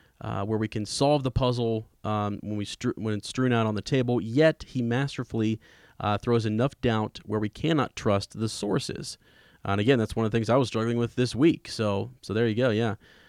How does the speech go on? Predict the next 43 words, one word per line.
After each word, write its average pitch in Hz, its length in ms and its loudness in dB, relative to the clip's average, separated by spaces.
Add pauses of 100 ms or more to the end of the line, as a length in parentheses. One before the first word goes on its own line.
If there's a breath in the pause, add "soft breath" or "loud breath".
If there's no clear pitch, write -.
(160 loud breath)
Uh, 110 200 2
Never 151 280 4
have 160 140 2
I 135 60 4
read 120 200 4
a 107 40 2
book - 360 -4 (520)
and 113 240 -2
question 123 580 -2
the 113 120 2
events 110 380 0
that - 200 -10
take 139 280 -4
place 117 300 0
in 113 160 -4
a 107 40 0
story 110 460 0
until 107 500 0
A 104 40 -2
Song 104 220 -2
of 104 80 -2
Ice 101 180 0
and 104 120 -6
Fire. 90 360 -2 (460 loud breath)
Uh, 107 200 0
so 107 140 -2
much 135 180 0
controversy 123 800 0 (300 soft breath)
accompanied 117 420 -2
by 104 180 2
so 120 160 -2
much 117 180 0
lack 110 240 2
of 107 100 -2
evidence 110 500 0 (340 soft breath)
or, 104 480 0
uh, 98 220 -4
an 104 100 -4
explosion 110 680 -2
of 101 420 -4
too 175 140 4
much 151 220 2
evidence. 107 540 -2